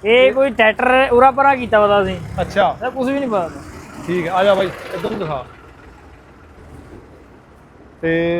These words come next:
Speaker 2: ਯਾਰ ਤੇਰੇ ਨਾਲ ਤਾਂ ਵੱਧ ਮੈਨੂੰ ਪਤਾ ਤੇਰੇ ਟਰੈਕਟਰ ਦਾ। ਮੈਨੂੰ ਰੋਪੜ ਜਿੰਨੇ ਵੀ ਏਜੰਸੀ 'ਚ
Speaker 1: ਉਹ ਫਿਰ
Speaker 2: ਪੰਜਾਹ
Speaker 1: ਤੁਸੀਂ ਕਰਦੇ ਟਰੈਕਟਰ 'ਚ ਰਹਿੰਦੇ।
Speaker 2: ਨਾ, ਨਾ, ਨਾ,
Speaker 1: ਉਹ
Speaker 2: ਮੈਂ
Speaker 1: ਮੈਂ
Speaker 2: ਤੁਹਾਨੂੰ
Speaker 1: ਰਹਿੰਦਾ,
Speaker 2: ਮੈਂ
Speaker 1: ਮੈਂ ਇੱਧਰ ਨੂੰ
Speaker 2: ਆਪਣਾ
Speaker 1: ਘੱਟ ਵੱਧ ਜਾਂਦਾ।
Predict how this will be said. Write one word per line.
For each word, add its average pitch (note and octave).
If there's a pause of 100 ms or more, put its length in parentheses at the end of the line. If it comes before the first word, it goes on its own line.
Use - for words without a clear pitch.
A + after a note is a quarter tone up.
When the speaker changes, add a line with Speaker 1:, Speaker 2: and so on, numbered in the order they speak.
(540)
Speaker 2:
ਯਾਰ C4
ਤੇਰੇ A3+
ਨਾਲ B3+
ਤਾਂ C4+
ਵੱਧ A#3+
ਮੈਨੂੰ F#3+
ਪਤਾ G#3+
ਤੇਰੇ G#3+
ਟਰੈਕਟਰ G#3
ਦਾ। B3
ਮੈਨੂੰ A3+
ਰੋਪੜ A#3
ਜਿੰਨੇ A3+
ਵੀ B3
ਏਜੰਸੀ A3+
'ਚ A#3
Speaker 1:
ਉਹ B3
ਫਿਰ G3+
Speaker 2:
ਪੰਜਾਹ C4 (880)
Speaker 1:
ਤੁਸੀਂ G3
ਕਰਦੇ G#3+
ਟਰੈਕਟਰ G#3
'ਚ F#3+
ਰਹਿੰਦੇ। G3
Speaker 2:
ਨਾ, E3
ਨਾ, D3+
ਨਾ, C3+ (140)
Speaker 1:
ਉਹ E3+
Speaker 2:
ਮੈਂ F3+
Speaker 1:
ਮੈਂ G3+
Speaker 2:
ਤੁਹਾਨੂੰ A#3
Speaker 1:
ਰਹਿੰਦਾ, A3+
Speaker 2:
ਮੈਂ B3+
Speaker 1:
ਮੈਂ A3+
ਇੱਧਰ -
ਨੂੰ C4+
Speaker 2:
ਆਪਣਾ C#4
Speaker 1:
ਘੱਟ B3+
ਵੱਧ C#4
ਜਾਂਦਾ। G3+